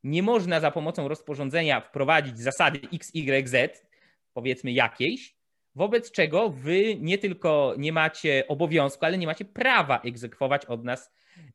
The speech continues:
e, tych rzeczy. I teraz jest pytanie, jak w takiej sytuacji zachowuje się policja, policja en masse, tak? No bo, e, poszczególni policjanci mogą zachowywać się różnie i wiadomo, że tak jest, natomiast mówię o policji jako pewnym ogóle, tak? E,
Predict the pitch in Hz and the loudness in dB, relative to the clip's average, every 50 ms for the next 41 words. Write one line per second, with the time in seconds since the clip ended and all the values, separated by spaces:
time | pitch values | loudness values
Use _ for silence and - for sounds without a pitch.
0 | _ - 120 110 - - 156 151 135 151 135 110 - - 117 - 175 220 262 226 | _ -8 -8 -8 -2 -2 -2 0 2 2 2 2 2 -4 -2 2 2 2 4 2
1 | 208 - - 180 - 143 - 147 170 175 147 120 113 123 123 - 120 - - - | -2 -4 -4 -2 -2 -2 -2 -2 -6 -6 -8 -8 -12 -12 -4 0 0 0 0 -2
2 | - - 131 135 - - 185 - 214 196 - 170 143 113 107 - - 120 123 165 | -6 -8 -8 -8 -6 -8 -8 -8 -10 -8 -2 0 2 2 0 -2 -6 -10 -10 -10
3 | 196 - _ _ _ _ _ _ 131 135 165 - - 202 156 135 120 117 139 160 | -10 -14 _ _ _ _ _ _ -4 -2 -2 0 0 -2 0 0 0 0 -2 -2
4 | - - 117 117 135 - - _ 180 226 226 196 - - 135 104 - - 123 139 | -4 -2 -2 -2 -2 -2 -2 _ 0 0 0 -2 -4 -4 -6 -6 -4 -4 -8 -8
5 | 147 - 151 - - 156 156 170 170 170 147 120 117 - - 113 117 - 117 113 | -2 -2 -2 -2 0 -2 -2 2 2 2 2 2 0 -2 -4 -4 -4 -4 -4 -6
6 | 110 117 117 - _ - - 208 196 170 143 - - - 135 - - _ _ _ | -6 -6 -8 -8 _ -20 -20 -20 -20 -20 -20 -20 -18 -18 -18 -18 -20 _ _ _
7 | - 165 151 - - 170 147 127 156 190 180 165 165 160 - 160 147 147 143 - | -4 -4 -4 -2 -2 -4 -2 0 0 2 2 2 0 -2 -2 -2 -4 -4 -4 -4
8 | 160 147 147 147 - 147 139 135 139 135 135 135 - 143 131 131 131 131 - - | -2 -2 -2 -2 -6 -8 -8 -8 -6 -6 -6 -4 -4 -6 -6 -6 -6 -8 -6 -4
9 | 147 143 160 208 196 151 120 113 117 113 110 113 113 117 110 120 117 117 113 113 | -4 0 2 2 2 2 0 -2 -4 -4 -4 -2 -4 -4 -4 -4 -6 -8 -8 -8
10 | - 123 - _ 175 160 127 139 - - _ 120 123 127 - 127 131 131 131 - | -10 -12 -8 _ -2 0 0 0 -2 -6 _ -10 -8 -8 -8 -6 -8 -8 -8 -8
11 | 143 139 131 135 139 139 135 131 131 - - - 147 - - 123 127 - - 151 | -10 -10 -8 -6 -4 -2 -2 -2 -4 -6 -12 -20 -20 -6 -4 -4 -4 0 0 0
12 | 139 147 160 156 - - - 156 151 147 147 147 131 - 135 135 135 - 143 135 | 0 0 -4 -8 -12 -16 -14 -12 -8 -8 -8 -8 -6 -2 0 0 0 0 -4 -6
13 | - 143 135 143 139 135 135 139 143 143 131 107 92 - - 98 107 - _ - | -6 -8 -6 -6 -6 -4 -6 -6 -4 -2 -2 -2 -2 -4 -4 -6 -8 -8 _ -16